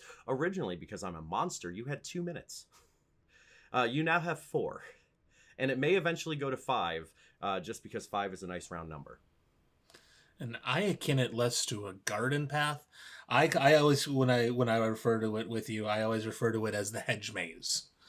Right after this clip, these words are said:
Speaker 2: Just because one wrong misstep and you are lost forever in it. And then it also becomes that thing of once you start, it starts off nice and easy, but then little thorns start to poke out.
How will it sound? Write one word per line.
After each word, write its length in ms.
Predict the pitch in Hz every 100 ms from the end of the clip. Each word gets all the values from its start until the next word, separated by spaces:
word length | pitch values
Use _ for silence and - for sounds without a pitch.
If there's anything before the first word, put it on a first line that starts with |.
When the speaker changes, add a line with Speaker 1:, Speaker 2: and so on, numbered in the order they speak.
| - - - -
Speaker 2:
Just 320 | 127 131 -
because 840 | 135 - 131 113 117 110 107 - 139
one 640 | 123 110 110 127 135 131 113 101 104
wrong 600 | 107 113 120 127 127 113
misstep 600 | 117 120 - - 104 - -
and 180 | 107 101
you 260 | 110 117
are 340 | 107 104 101 98
lost 800 | 101 107 110 110 107 120 123 -
forever 520 | - 113 107 101 104
in 200 | 104 104
it. 240 | 101 117 - _ _ - - - -
And 200 | 123 127
then 120 | 127
it 220 | 120 117 135
also 320 | 131 127 139
becomes 320 | 123 131 123
that 140 | 120
thing 160 | 123 120
of 140 | 113 113
once 220 | 127 127
you 100 | 127
start, 360 | - 160 151
it 140 | 120 117
starts 280 | - 104 -
off 180 | 117 131
nice 220 | 123 127
and 120 | 147
easy, 420 | 170 135 117 110 - - - _
but 100 | -
then 200 | 98 98
little 180 | 104 120
thorns 420 | - 139 135 127
start 280 | - 107 -
to 80 | -
poke 380 | 120 101 - 110
out. 500 | 98 101 101 107